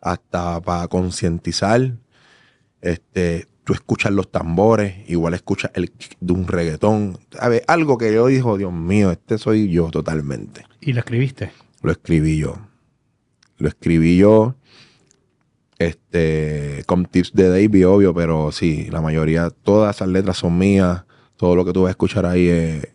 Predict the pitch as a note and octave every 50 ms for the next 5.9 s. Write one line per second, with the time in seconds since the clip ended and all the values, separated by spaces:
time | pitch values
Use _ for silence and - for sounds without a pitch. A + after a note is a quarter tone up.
0 | _ - C2+ C#2 C2 C2 A#1+ A#1 A1+ G1+ G1+ G1+ - - - _ _ _ _ _
1 | _ _ _ _ _ _ _ _ _ _ _ _ _ _ _ _ _ _ _ _
2 | _ _ _ _ _ _ - E3 D#3 D#3+ D3 - - G#3 G#3+ A3+ A#3+ B3 A#3+ A#3+
3 | A#3+ A#3 A#3 G3 - - - - - - - - D3+ F3 E3 E3 D#3 D#3+ D#3 D#3
4 | E3+ F3+ F#3 F#3 F#3+ F3+ D#3 C#3 C3+ C#3 D3 D3 - - _ _ _ - D3 -
5 | D#3+ D3 C#3+ C#3+ D#3 E3 D#3+ D#3+ D#3+ D#3+ D3+ C3+ B2+ A#2+ A2+ G#2 F2+ F2+